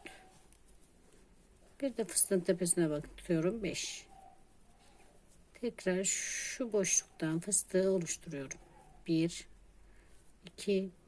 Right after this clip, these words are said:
üç, dört, beş ve altı. Altılı fıstığı kapatıyorum. Bakın. Tekrar birinci trabzanım değil, ikinciye batıyorum. Modelimiz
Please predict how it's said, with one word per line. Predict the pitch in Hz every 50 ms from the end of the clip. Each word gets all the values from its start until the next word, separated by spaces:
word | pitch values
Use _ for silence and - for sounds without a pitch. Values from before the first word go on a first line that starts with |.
| - - - - - - - - - -
üç, | 180 175 170 175 - - - - - - - - - - - - - - - - - - - - _ -
dört, | - 175 170 170 170 175 - - - - - - - _ - - _ - - _ - - - _ - - - -
beş | - 151 123 - - - - - - - - - - - - - - - - - - _ - - - -
ve | 220 226 -
altı. | - 226 202 165 165 - - - - - - - - - - - - - - - - - - - - - - - - - - - - - - -
Altılı | - 208 208 202 - - 185 175 170
fıstığı | - 190 - - - - 196 180 185 214 226 - -
kapatıyorum. | - - - - 208 196 - - 165 151 143 139 143 151 208 233 - - - - - - - - - - _ - - - - - - - -
Bakın. | 175 170 - - - - _ - - - - - - - - - - - -
Tekrar | - - 254 - - - 208 185 175 175 - - - - - - -
birinci | - 226 226 240 226 233 -
trabzanım | - 220 214 196 170 - - 180 175 175 165
değil, | 165 175 208 220
ikinciye | - 156 - - - 196 190 170 175 180 202 196
batıyorum. | 180 170 - - 180 - - 156 - - - - - - -
Modelimiz | - 262 262 220 226 208 202 208 226 226